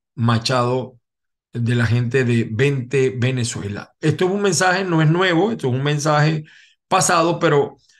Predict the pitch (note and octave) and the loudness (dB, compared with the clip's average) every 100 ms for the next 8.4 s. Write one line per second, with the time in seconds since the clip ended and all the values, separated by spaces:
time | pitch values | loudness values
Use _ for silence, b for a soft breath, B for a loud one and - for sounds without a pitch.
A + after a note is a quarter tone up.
0 | b _ C#3+ D#3 D3 E3+ E3 D#3+ D#3+ F#3 | b _ 0 0 0 0 2 4 2 2
1 | G#3 A3+ F3 F#3+ F#3+ G3 G#3 G3 G3+ F#3 | 2 2 0 2 2 2 0 0 0 0
2 | F3+ G#3+ F#3+ D#3+ D3 C3 D3 E3+ E3+ F#3 | 0 -2 -2 0 0 2 2 0 -2 0
3 | F#3+ - D#3+ D3+ E3+ F3 D#3+ D#3+ E3 E3+ | -2 0 -2 0 0 2 2 2 2 2
4 | F#3 D#3 C3 A#2 D#3+ E3 F3 F3 - _ | 0 0 -2 -2 -2 -2 -4 -8 -12 _
5 | _ _ _ D3+ D3+ C#3+ C3 C3 A#2 C#3+ | _ _ _ 0 2 2 -2 -4 -2 0
6 | D3+ D3+ - A#2+ B2 A2 B2+ C#3+ D#3+ - | 2 2 -2 -4 -4 -2 0 0 -4 -10
7 | _ D#3+ D#3 C3+ A#2 C#3 D#3 C#3 B2 A#2+ | _ 0 0 0 0 2 2 2 0 0
8 | A2+ G2+ G2 | -2 -4 -12